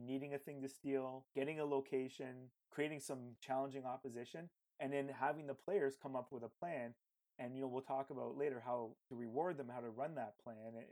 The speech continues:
you know. But there are some more things to consider. So we talked about earlier, such as alignment. You know, you talked about having to do evil heist or a good heist, but, you know, you can't ask lawful good people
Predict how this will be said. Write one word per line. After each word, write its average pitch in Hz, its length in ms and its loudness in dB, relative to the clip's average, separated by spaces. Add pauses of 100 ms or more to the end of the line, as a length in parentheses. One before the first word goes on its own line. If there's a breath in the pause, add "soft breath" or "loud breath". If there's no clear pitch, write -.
you 131 80 -12
know. 110 160 -10 (400)
But 123 220 4 (120)
there 147 140 6
are 180 100 8
some 160 180 -8
more 139 140 0
things 127 240 -8
to 131 80 -6
consider. 156 640 0 (500)
So 123 420 -2
we 139 100 -2
talked 143 240 2
about 131 200 -4
earlier, 143 360 2
such 123 260 -6
as 117 300 -4
alignment. 123 540 0 (100)
You 143 80 -4
know, 120 60 -2
you 123 100 -2
talked 127 240 0
about 127 180 0
having 120 280 0
to 117 60 0
do 113 320 -2 (200)
evil 143 340 6
heist 113 320 2
or 120 100 0
a 110 40 -2
good 151 280 2
heist, 117 300 -2
but, 127 180 2 (300)
you 139 80 -2
know, 135 60 6
you 147 100 2
can't 202 300 2
ask 170 320 4
lawful 139 360 6
good 156 280 2
people 120 460 -2